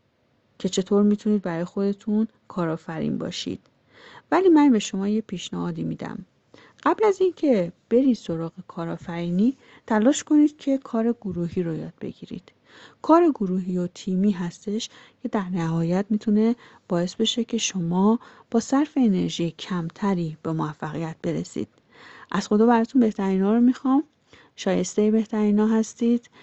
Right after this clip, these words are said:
و تمام کسانی که تلاش می‌کنن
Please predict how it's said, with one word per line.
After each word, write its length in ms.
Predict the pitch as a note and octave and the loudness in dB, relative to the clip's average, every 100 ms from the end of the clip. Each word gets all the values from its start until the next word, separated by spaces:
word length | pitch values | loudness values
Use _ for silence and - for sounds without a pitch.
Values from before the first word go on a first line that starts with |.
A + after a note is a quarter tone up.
| - - - G3+ | -20 -20 -10 -4
و 520 | F#3+ F#3+ F#3+ F#3 G3 | -2 -2 -2 -4 -4
تمام 360 | - A3 C4 C#4 | 0 4 6 4
کسانی 520 | - G#3+ - A3 A#3 | 2 -2 0 2 2
که 540 | - A#3+ A#3 A#3 A3+ - _ _ _ _ _ _ _ | 2 0 2 2 2 -4 _ _ _ _ _ _ _
تلاش 440 | - A3 A#3+ C#4+ - | -4 0 2 2 0
می‌کنن 560 | G#3 F3+ E3+ E3 D#3+ | 0 0 -4 -6 -10